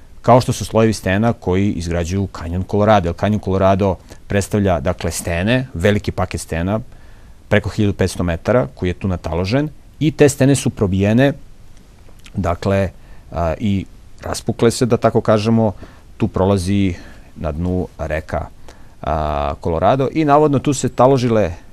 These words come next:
na, na jednom okeanu koji je tu bio, koji je egzistirao tokom dugog vremenskog perioda, tokom više stotina miliona godina, kako kaže zvanična teorija, tu se talože taj sediment tokom miliona i miliona godina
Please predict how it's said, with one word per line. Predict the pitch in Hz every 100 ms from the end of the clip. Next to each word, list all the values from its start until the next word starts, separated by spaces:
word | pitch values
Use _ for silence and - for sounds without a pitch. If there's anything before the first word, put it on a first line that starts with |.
| - - - -
na, | 95 85 - - - -
na | 92 90 85 80
jednom | 90 95
okeanu | 90 101 123
koji | 127 95
je |
tu | -
bio, | 87 90 117 143 - - -
koji | 95
je |
egzistirao | 87 82 110 104
tokom | - 90 87
dugog | 110 101
vremenskog | 95 92 - -
perioda, | 90 104 104
tokom | - - 87
više | 110 -
stotina | - 143 139 123
miliona | 101 98 104 131 104
godina, | 85 82 98
kako | 95 85
kaže | - 90 87
zvanična | 87 87 - 85
teorija, | 87 95 131 139 - - - - - -
tu | 147
se | -
talože | - 123 127 107
taj | 107
sediment | 101 98 90 98 131 135 - - - - - -
tokom | 95 98 95
miliona | 92 101 110
i | 101
miliona | 92 98 95
godina | 85 92 135 147